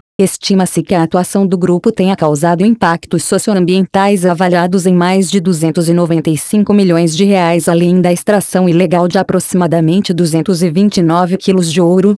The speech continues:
avaliados em sessenta e oito milhões novecentos e vinte e seis mil setecentos e dez vírgula zero zero reais,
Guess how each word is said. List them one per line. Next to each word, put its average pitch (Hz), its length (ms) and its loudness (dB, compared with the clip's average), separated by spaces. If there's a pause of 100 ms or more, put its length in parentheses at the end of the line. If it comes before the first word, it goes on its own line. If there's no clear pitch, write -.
(140)
avaliados 180 680 0
em 180 100 2
sessenta 220 460 -2
e 202 100 2
oito 202 220 0
milhões 175 360 0
novecentos 185 680 -2
e 175 80 0
vinte 196 280 0
e - 40 -2
seis - 260 -2
mil 208 180 2
setecentos 208 680 -2
e 190 80 0
dez 165 300 0
vírgula 165 320 0
zero 180 280 0
zero 190 320 0
reais, 170 500 -2